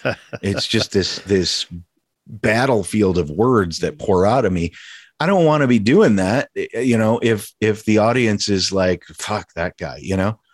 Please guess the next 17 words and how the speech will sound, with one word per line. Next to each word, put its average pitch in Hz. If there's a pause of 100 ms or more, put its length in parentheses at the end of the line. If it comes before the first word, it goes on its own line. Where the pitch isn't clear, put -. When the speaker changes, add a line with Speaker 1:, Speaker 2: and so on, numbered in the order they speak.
(120)
Speaker 1:
Mm-hmm. 120
Speaker 2:
I 131
wanna 139
be 127
entertaining 127
people. 87
I 85
want, 104
I 104
want 113
the 110
people 107 (360)
to 113
be 101
listening 110
to 98
me 98